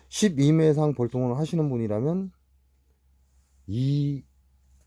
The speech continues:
대박 볼통 가지고 벌을 키우는 게 훨씬 낫다는 얘기죠. 근데 이게 조건이 있죠.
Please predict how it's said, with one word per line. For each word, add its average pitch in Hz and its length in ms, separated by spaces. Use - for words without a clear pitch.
대박 143 260
볼통 117 640
가지고 101 300
벌을 113 260
키우는 180 280
게 156 60
훨씬 214 300
낫다는 104 400
얘기죠. 76 280
근데 139 180
이게 147 300
조건이 160 420
있죠. 82 240